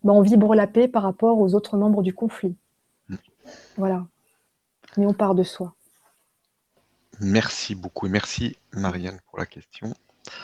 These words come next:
Speaker 2: Maintenant, ce que je te propose, c'est de, de, de parler un petit peu de ce qui va se passer le vingt-deux décembre.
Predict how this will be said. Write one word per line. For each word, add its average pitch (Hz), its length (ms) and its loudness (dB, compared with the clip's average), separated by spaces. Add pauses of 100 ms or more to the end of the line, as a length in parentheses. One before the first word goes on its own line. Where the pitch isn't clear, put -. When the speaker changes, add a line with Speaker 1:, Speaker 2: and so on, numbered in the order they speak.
(460)
Speaker 2:
Maintenant, 113 260 0
ce - 120 -6
que - 80 -4
je - 120 -2
te - 60 2
propose, 143 680 0
c'est - 760 -4
de, 98 320 -2
de, 95 240 -2
de 98 100 -2
parler 117 280 4
un 113 80 4
petit 104 180 -6
peu 120 160 0
de 104 80 -2
ce - 100 -8
qui - 100 -12
va 101 120 0
se - 80 -8
passer - 320 -2
le 101 80 2
vingt-deux 101 340 0
décembre. 110 540 -2